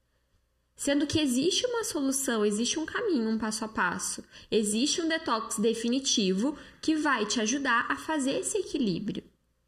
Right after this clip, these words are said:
E daí você vai maximizar o uso desse óleo essencial. Porque às vezes o óleo essencial entra lá dentro dele e fala: "Tá, eu vou fazer o que eu posso, mas eu tô limitado, tá muito sujo aqui, tá muito bagunçado, não tem muito que eu possa fazer."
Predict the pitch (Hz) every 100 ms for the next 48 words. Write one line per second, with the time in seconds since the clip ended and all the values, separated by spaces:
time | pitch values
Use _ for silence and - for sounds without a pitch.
0 | _ _ _ _ _ _ _ _ _ _
1 | _ _ _ _ _ - - 269 330 330
2 | 349 359 302 320 320 320 - - 302 311
3 | 285 262 320 339 277 254 226 220 233 247
4 | 214 208 - 202 202 - 185 - 220 _
5 | _ _ _ _ _ _ _ _ _ 302
6 | 302 311 330 330 330 339 349 302 302 302
7 | 285 262 277 - 269 269 269 254 - -
8 | _ _ _ 508 587 523 190 196 202 247
9 | 214 208 208 285 - - 349 349 349 262
10 | 220 214 214 208 196 220 - - 427 214
11 | 208 220 226 220 269 359 - 269 285 277
12 | 262 - 220 339 240 - 254 262 339 -
13 | 320 196 196 247 359 466 494 453 415 415
14 | 427 427 403 - - 494 494 359 -